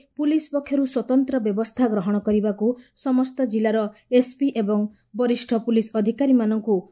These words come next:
ନିର୍ଦ୍ଦେଶ ଦିଆଯାଇଛି। ସମ୍ବଲପୁର ଜିଲ୍ଲାରେ ହନୁମାନ ଜୟନ୍ତୀ ପାଳନକୁ ନେଇ ଏକ ସମୀକ୍ଷା ବୈଠକ ଅନୁଷ୍ଠିତ ହୋଇଯାଇଛି। ଗୁଇନ୍ଦା ନିର୍ଦ୍ଦେଶକ ଆର୍ ପି କୋଚେ ଏହି ବୈଠକରେ ସମୀକ୍ଷା କରିଥିଲେ।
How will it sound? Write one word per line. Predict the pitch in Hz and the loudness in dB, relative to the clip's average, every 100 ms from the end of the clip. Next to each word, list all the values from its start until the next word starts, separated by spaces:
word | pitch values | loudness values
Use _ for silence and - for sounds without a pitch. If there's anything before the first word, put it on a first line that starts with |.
| _ | _
ନିର୍ଦ୍ଦେଶ | 254 254 208 208 | 2 2 0 -4
ଦିଆଯାଇଛି। | - 196 185 196 196 - 180 - _ _ _ | -2 -2 0 -2 -2 -2 -2 -4 _ _ _
ସମ୍ବଲପୁର | - 285 285 381 - 381 | -6 -2 0 0 0 0
ଜିଲ୍ଲାରେ | 240 226 214 175 | 0 0 0 0
ହନୁମାନ | 170 - 240 262 302 302 | -4 -4 0 0 2 0
ଜୟନ୍ତୀ | 247 220 220 247 | 0 -2 0 0
ପାଳନକୁ | 247 208 226 262 349 | 0 0 2 0 0
ନେଇ | 339 190 - - | 0 0 -6 -4
ଏକ | 277 277 | 0 0
ସମୀକ୍ଷା | 277 302 294 294 320 | 0 2 2 2 -4
ବୈଠକ | 240 202 220 240 247 | -2 -2 -2 -4 -2
ଅନୁଷ୍ଠିତ | 233 208 196 214 | 0 0 -2 -4
ହୋଇଯାଇଛି। | 214 277 233 202 - 208 - _ - - 226 | -2 0 0 -2 -2 -2 -2 _ -20 -16 -4
ଗୁଇନ୍ଦା | 285 320 370 | 0 0 0
ନିର୍ଦ୍ଦେଶକ | 294 185 214 226 220 233 | -2 -2 -2 -2 -4 -2
ଆର୍ | 233 254 | -2 0
ପି | 269 | 0
କୋଚେ | - 214 - | 0 -4 -2
ଏହି | 233 240 | 0 2
ବୈଠକରେ | 208 226 240 294 233 202 - - | 2 -2 -2 -4 0 0 0 -12
ସମୀକ୍ଷା | - 294 254 - 208 | -4 2 2 2 -6
କରିଥିଲେ। | 208 202 196 202 | -4 -4 0 -2